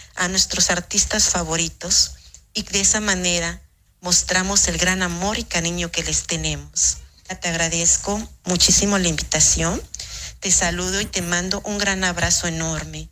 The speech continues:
desde Boca del Río, Veracruz, México, para ti,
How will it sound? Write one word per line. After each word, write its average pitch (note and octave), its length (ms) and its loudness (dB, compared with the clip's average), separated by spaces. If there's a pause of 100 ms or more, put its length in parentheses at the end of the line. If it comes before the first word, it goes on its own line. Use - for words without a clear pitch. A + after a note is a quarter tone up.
(380)
desde F3+ 300 0
Boca F3 280 -2
del E3 200 0
Río, F3 280 -2
Veracruz, E3+ 600 0
México, E3 680 0 (200)
para E3+ 340 0
ti, F3 320 -4